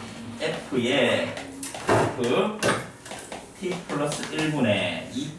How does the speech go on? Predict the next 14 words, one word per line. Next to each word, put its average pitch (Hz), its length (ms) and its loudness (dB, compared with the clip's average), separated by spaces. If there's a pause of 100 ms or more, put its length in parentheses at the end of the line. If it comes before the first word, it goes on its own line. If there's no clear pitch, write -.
티 170 300 -2
마이너스 - 680 -2
일, 135 280 0 (960)
요거를 123 800 4 (400)
T를 160 560 2 (1700)
무한대로 113 520 2
보내는 107 280 2
얘 120 220 2
해야 143 240 2
되고, - 560 2 (400)
또 110 180 -2
그 - 80 -6
다음에 - 360 2
여기 135 340 -2